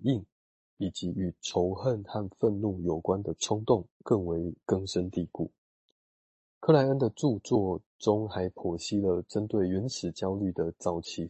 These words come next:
防御，这些焦虑属于心理组织的第一阶段，很原始的，像是反分裂、投射和 introjection 内射。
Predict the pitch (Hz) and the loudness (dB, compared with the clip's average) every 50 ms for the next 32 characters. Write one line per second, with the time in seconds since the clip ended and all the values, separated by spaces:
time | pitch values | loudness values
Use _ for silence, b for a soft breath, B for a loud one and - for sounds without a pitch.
0 | - - - 87 87 90 95 104 101 87 - _ _ _ _ _ _ _ _ _ | -6 -6 -6 -6 -4 -2 0 0 0 -2 -4 _ _ _ _ _ _ _ _ _
1 | _ - - 117 - 117 107 - 117 107 104 110 117 117 104 90 85 - - 85 | _ 0 0 2 2 2 2 2 2 0 0 0 0 0 0 0 -2 -4 -6 -6
2 | 85 85 82 87 87 - - - 113 107 95 90 - - 82 76 - - 87 85 | -6 -4 -4 -6 -6 -6 -6 -4 -4 -2 -4 -4 -4 -4 -6 -6 -4 -4 -4 -2
3 | - 80 - - - 95 - 120 98 85 82 - 87 80 - 85 80 76 76 - | -2 -2 -4 -2 -4 -4 -4 -4 -6 -6 -2 -2 -2 -2 0 -4 -4 -4 -6 -8
4 | - 90 87 85 87 85 85 95 101 - - 76 - 71 67 - _ - - 92 | -8 -6 -6 -4 -4 -4 -4 -4 -6 -4 -6 -4 -4 -4 -4 -6 _ -6 -4 -4
5 | 85 - 90 90 85 82 - - 87 80 82 _ - - 107 101 110 120 120 113 | -4 -2 0 0 0 -2 -2 -4 -4 -4 -4 _ 0 0 2 2 4 4 4 4
6 | 92 - b b b b b b - - - 85 85 87 - - 110 92 87 90 | 4 2 b b b b b b -10 -2 -2 -2 -2 -2 -2 0 2 2 0 0
7 | - 92 92 87 87 82 80 - 87 90 85 - 90 85 - - 101 - - 92 | -2 -4 -4 -2 -4 -6 -4 -4 -4 -4 -2 -2 -2 -2 0 -2 -4 -2 -2 -4
8 | 87 87 95 92 90 85 - - 101 82 | -4 -2 -2 -2 -2 -2 -2 -2 -2 -2